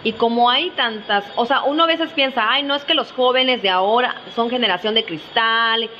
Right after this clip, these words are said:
y pues obviamente todo les afecta, todo les duele, ¿no? Pero no sabemos realmente que las mentes son muy complejas, porque no nada más se suicidan los jóvenes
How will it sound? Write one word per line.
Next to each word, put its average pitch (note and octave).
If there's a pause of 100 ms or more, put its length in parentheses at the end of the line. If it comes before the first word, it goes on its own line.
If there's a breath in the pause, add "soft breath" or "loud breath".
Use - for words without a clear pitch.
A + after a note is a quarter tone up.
(320 loud breath)
y A3
pues G#3+
obviamente A3+
todo A3
les G#3
afecta, G#3
todo G#3+
les G3
duele, G#3
¿no? G3+ (420)
Pero A#3+
no B3
sabemos C4+ (480)
realmente A#3+
que G#3
las F#3+
mentes A#3 (240)
son B3
muy B3
complejas, A#3+ (880)
porque A#3+
no B3+
nada C#4+
más C4+
se C#4+
suicidan A3
los G3+
jóvenes G3+